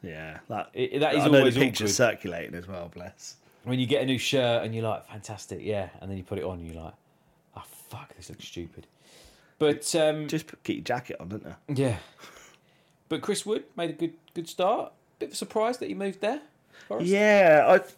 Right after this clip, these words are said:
Speaker 1: I, I thought that, but I think, you know, Newcastle don't need him. They've got their options that they want. Chris Wood was a get out of jail card, wasn't he?
Speaker 2: But he was still playing for them.
Speaker 1: Yeah, as a backup, I guess. You know, Isak's fit.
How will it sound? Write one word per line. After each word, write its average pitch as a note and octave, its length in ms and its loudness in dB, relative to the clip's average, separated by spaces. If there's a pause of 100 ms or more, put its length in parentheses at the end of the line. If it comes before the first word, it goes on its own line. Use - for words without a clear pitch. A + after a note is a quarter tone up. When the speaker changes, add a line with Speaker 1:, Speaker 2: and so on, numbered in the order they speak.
(140)
Speaker 1:
I, E3 40 6
I F#3 100 8
thought - 180 -4
that, G2+ 160 -2
but - 80 -6
I A#2+ 40 -4
think, B2+ 280 -2 (160)
you A#2 80 -6
know, F#2 100 -2
Newcastle A2+ 520 -2
don't F#2 200 -4
need G2+ 280 0
him. G#2 340 -4 (680)
They've - 180 -16
got - 160 -4
their F2 180 -4
options G2 360 -8
that G#2 80 -8
they F#2+ 120 -6
want. G2+ 240 -4
Chris - 260 -10
Wood G2+ 200 -2
was G2 440 -6 (260)
a G2 60 -12
get G2 180 -2
out E2 160 -4
of - 60 -6
jail F#2+ 200 -6
card, F2+ 280 -10
wasn't F#2+ 260 -10
he? F#2+ 60 -14 (640)
Speaker 2:
But - 80 -8
he - 40 -6
was C4+ 80 -10
still D4 140 -6
playing A3 300 -8
for D#2 160 -16
them. D#2 120 -20 (1120)
Speaker 1:
Yeah, D3 200 6
as C3+ 140 6
a C#3+ 40 -4
backup, D#3 440 0
I A2 80 0
guess. - 520 -6
You G2+ 120 -6
know, G2 80 -6
Isak's A#2 480 -4
fit. - 360 -6